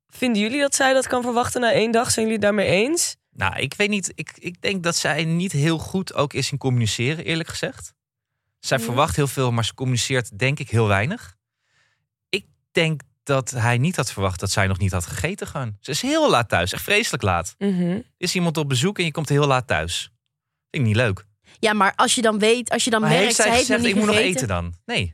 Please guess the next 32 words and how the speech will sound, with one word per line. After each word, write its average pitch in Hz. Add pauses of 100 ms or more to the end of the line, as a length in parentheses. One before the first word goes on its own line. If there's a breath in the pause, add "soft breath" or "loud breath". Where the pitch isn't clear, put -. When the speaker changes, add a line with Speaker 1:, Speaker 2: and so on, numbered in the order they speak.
Speaker 2:
heeft 247
Speaker 3:
maar 220
Speaker 2:
zij 240
Speaker 3:
als, 294
Speaker 2:
niet -
Speaker 3:
als 262
zij 294
Speaker 2:
gezegd. 294
Speaker 3:
thuis 285
komt, 311
ze 269
zegt, 240
"Ik 233
ben 233
K -
O, 226
ik 190
ga, 208
ik -
ga 233
even 208
koken." 247
Dan 226
kan 240
hij 254
zeggen, 233
"Oh, 233
zal 233
ik 240
even 226
wat 226
snijden? 220